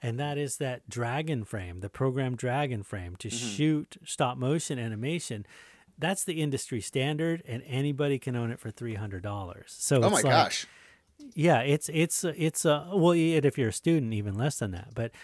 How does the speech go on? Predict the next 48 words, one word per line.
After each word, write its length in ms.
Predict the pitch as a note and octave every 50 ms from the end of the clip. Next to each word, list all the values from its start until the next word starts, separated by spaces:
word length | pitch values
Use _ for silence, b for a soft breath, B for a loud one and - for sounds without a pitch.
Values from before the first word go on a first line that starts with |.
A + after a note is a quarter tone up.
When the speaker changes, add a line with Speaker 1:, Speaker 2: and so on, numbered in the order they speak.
| B B B B _
Speaker 1:
look, 200 | - C3 D3 C3
I'm, 220 | C#3 A#2+ A2 G#2+ -
I'm, 180 | A#2+ A2 G#2+ G#2
like, 240 | G#2 G2 F#2+ - -
pitching 420 | - C#3 - - - G2+ F2 E2+
for 180 | - - F#2 F2
them 160 | E2+ F#2 F#2 F2+
right 200 | F2+ G2 G2 F#2
now. 160 | F2+ F#2+ - -
Speaker 2:
Uh, 40 |
Speaker 1:
I'm, 220 | F#3 E3+ F3+ G3+ G#3
Speaker 2:
no, 200 | G3 F3 E3+ E3
Speaker 1:
I'm, 80 | -
like, 100 | - -
Speaker 2:
no, 60 | - D3
Speaker 1:
sell-, 100 | - -
Speaker 2:
that's 200 | C3+ - - -
Speaker 1:
I'm 40 | D#3+
Speaker 2:
okay. 80 | - D3
Speaker 1:
selling, 320 | C#3+ D3 F3+ G3 E3+ C3
I'm 140 | - - A2
selling 360 | - A#3 D#3+ E3+ G#3+ A#3+ G3 F#3
this 220 | G3+ G3+ - G3+
thing. 60 | -
Speaker 2:
<laughs> 200 | - F#3+ F#3+ - D#3+ G3 F#3+ -
Speaker 1:
But, 180 | D#3+ F3 F3+ F3+
but, 160 | F#3 F#3+ F#3+
uh, 100 | G3+ G3+
but, 180 | G3 G3 G3+ G3
um, 180 | F3+ D#3 C3+ - B B B B B B B G3+ G3 F#3+ - D#3+
but 180 | F3 G#3 G3+ F#3+
all 220 | F3+ F3 A3 G3
you 120 | G#3 B3
need, 300 | A#3 B3 B3 B3 G#3+ F#3+ -
if 160 | G3 E3 -
you 120 | G#3 A3 G3+
have 320 | F#3+ A3 A3 G3 D#3+ C#3+
that 320 | D#3 D#3+ F3 G3+ G#3+ G3 - - _
and 180 | - F#3 D3 C#3
a 80 | C3+ A#2+
D 220 | A#2 D3+ D3+ D#3+
S 180 | E3+ D#3 - G3
L 80 | F3
R 160 | E3 E3+ E3
camera, 440 | - - E3+ E3 D#3+ E3 F3 F3+ F3+
a 40 | F3
couple 380 | - - E3 D#3 - F3+ E3 D#3
lenses, 580 | D#3+ D#3+ F3 F3 E3 F#3 F#3+ G3 F#3 - -